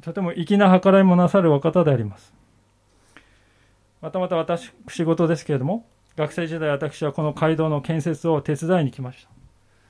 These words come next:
何度か仙台からですね、えー、手伝いに来たことがあります。牧師館に上がる階段にですね、パティオを塗ったこと。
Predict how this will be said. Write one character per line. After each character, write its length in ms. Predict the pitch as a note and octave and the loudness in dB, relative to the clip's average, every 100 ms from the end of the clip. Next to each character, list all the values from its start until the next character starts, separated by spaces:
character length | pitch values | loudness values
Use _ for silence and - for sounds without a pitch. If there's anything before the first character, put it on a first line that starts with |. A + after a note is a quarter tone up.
| _ | _
何 140 | E3 E3+ | -10 -8
度 100 | D3+ | -6
か 120 | C#3+ | -8
仙 180 | E3+ E3 | -6 -4
台 140 | D3+ | -4
か 120 | C#3+ | -2
ら 100 | C#3 | -2
で 80 | C3+ | -2
す 100 | C3+ | -4
ね、 240 | D#3 D3 C3+ _ _ _ - | -4 -4 -6 _ _ _ -18
え 160 | D3 D3+ | -16 -12
ー、 100 | C#3 | -10
手 0 | |
伝 200 | D3+ D3+ | -4 -4
い 20 | |
に 60 | C3 | -4
来 80 | |
た 120 | - C#3 | -6 -8
こ 100 | C3+ | -6
と 120 | B2 | -6
が 80 | A#2 | -6
あ 40 | |
り 60 | G#2+ | -8
ま 140 | A2 | -12
す。 160 | - _ _ _ _ _ _ _ - - - | -18 _ _ _ _ _ _ _ -20 -18 -10
牧 240 | C#3+ E3+ | -8 -8
師 80 | - | -8
館 140 | D#3 | -4
に 60 | C#3 | -2
上 140 | C#3 | -2
が 100 | D3+ | 0
る 100 | C#3+ | -4
階 220 | - D#3+ | 0 0
段 200 | D#3 D#3 | 2 2
に 60 | D3 | 2
で 60 | C#3 | 0
す 100 | C#3+ | -4
ね、 60 | |
パ 180 | C3+ E3+ | -4 -6
テ 80 | D#3+ | -4
ィ 60 | |
オ 40 | C3 | -6
を 20 | |
塗 120 | B2 | -8
っ 20 | A#2 | -14
た 220 | - D3 | -14 -14
こ 120 | C3+ | -14
と。 160 | C#3 | -18